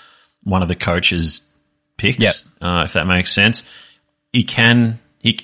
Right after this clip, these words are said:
Speaker 1: he has shown a pretty good ceiling. Um, whether it's his year or not, like you said, he's coming off a pretty bad
Speaker 2: Yeah.
Speaker 1: injury.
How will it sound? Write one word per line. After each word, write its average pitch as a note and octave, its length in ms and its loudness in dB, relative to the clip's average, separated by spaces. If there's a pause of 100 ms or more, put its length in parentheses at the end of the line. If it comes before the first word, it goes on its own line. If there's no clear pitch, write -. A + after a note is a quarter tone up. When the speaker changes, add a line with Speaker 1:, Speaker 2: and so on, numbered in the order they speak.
(280)
Speaker 1:
he A2+ 120 0
has A2+ 180 4
shown F#2+ 300 2
a F2+ 40 -4
pretty G2 260 0
good F2 260 -2 (160)
ceiling. G#2+ 540 0 (340)
Um, - 640 -8 (1300)
whether G#2+ 280 4
it's F#2+ 120 -2
his F#2+ 200 0
year F#2 180 0
or F2+ 60 0
not, F2+ 240 -2
like F#2 200 0
you F2 60 -4
said, D#2+ 220 0
he's E2 120 -4
coming A2+ 240 2
off F#2+ 140 0
a D#2+ 40 -6
pretty F#2+ 520 -2
bad E2 260 -2
Speaker 2:
Yeah. F2+ 140 2
Speaker 1:
injury. E2+ 340 -2